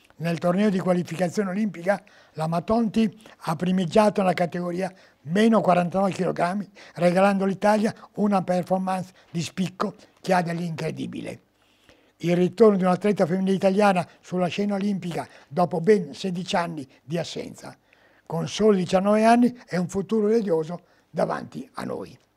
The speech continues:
Judo, Grand Prix d'oro per Antonio Esposito, che vede Parigi, e argento per Pedrotti.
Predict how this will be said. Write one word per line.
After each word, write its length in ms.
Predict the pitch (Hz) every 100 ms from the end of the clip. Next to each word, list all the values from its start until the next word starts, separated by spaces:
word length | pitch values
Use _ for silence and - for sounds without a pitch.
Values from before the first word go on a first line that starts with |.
| _ _ _ _ _ _
Judo, 640 | - 156 247 202 180 170 - _ _
Grand 320 | 147 175 180
Prix 200 | 170 214
d'oro 480 | 190 180 165 165 156 _ _ _ _
per 160 | 165 180
Antonio 420 | 185 208 214 208
Esposito, 720 | 190 - 214 190 180 220 - - _
che 140 | 170
vede 260 | 185 185 190
Parigi, 580 | 190 196 180 196 170 - _ _ _
e 140 | - 180
argento 460 | 175 180 185 180
per 200 | - 151
Pedrotti. 640 | 139 156 65 - - -